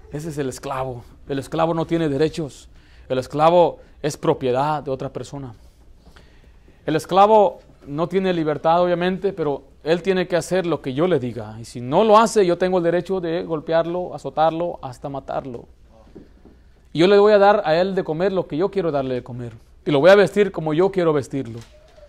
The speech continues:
Entonces los esclavos vivían bien oprimidos. Los levantaban temprano a látigo, tenían ahí un cacique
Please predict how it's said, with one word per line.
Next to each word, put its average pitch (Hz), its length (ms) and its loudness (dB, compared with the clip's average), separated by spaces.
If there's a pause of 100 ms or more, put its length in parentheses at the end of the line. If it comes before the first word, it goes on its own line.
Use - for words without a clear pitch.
(640)
Entonces 175 220 2
los 190 80 6
esclavos 196 400 6
vivían 185 360 0
bien 185 160 2
oprimidos. 180 640 -2 (840)
Los 131 120 -6
levantaban 165 500 8
temprano 185 480 6
a 175 40 6
látigo, 190 520 6
tenían 175 320 0
ahí 170 200 2
un 190 120 -2
cacique 196 600 -4